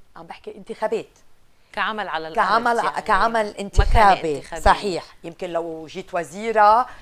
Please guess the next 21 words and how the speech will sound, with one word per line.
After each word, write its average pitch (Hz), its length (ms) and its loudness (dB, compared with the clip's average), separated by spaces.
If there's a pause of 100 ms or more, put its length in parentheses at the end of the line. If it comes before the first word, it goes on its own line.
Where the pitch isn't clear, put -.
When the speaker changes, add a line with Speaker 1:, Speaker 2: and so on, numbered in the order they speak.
(160)
Speaker 1:
آه، 143 360 -10
بعملها. 170 320 -4
Speaker 2:
تعلمت 220 520 -2
كتير. 190 460 -12
Speaker 1:
لا، 220 420 2
إيه، 175 520 0
هينة 220 440 -4
علي. 135 460 -18
Speaker 2:
مم. 180 260 -18
Speaker 1:
بس 139 140 -18
الانتخابات 170 640 -12
النيابية 202 580 -12
س-، - 140 -14 (360)
شي - 200 -16
تاني، 233 360 -10 (340)
لأنه 190 200 -8
هديك 226 220 -10
حقبة - 380 -8
بتحمليها 185 540 -12
حسب 214 320 -10 (200)
خبرتك. - 480 -10